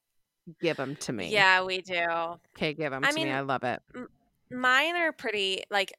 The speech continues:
Speaker 2: I don't know. I don't know if you'll find these to be that compelling, but mine are, I didn't really realize that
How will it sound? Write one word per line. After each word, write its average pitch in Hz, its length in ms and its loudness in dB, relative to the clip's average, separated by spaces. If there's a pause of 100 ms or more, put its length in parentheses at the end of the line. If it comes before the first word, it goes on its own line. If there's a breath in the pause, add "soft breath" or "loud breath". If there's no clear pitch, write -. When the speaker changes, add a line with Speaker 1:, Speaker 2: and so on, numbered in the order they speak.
(200)
Speaker 2:
I 202 80 2
don't 180 120 0
know. - 160 -6 (140)
I - 60 2
don't 262 100 2
know 302 40 2
if 262 80 -2
you'll 226 120 -4
find 202 220 -6
these 196 200 -6
to 202 80 -6
be 185 160 -4
that 180 240 -2
compelling, 214 680 -8 (100)
but 190 300 4
mine 240 320 4
are, 240 300 4 (480 loud breath)
I 262 80 10
didn't 392 160 2
really 254 180 2
realize 208 440 2
that 190 180 2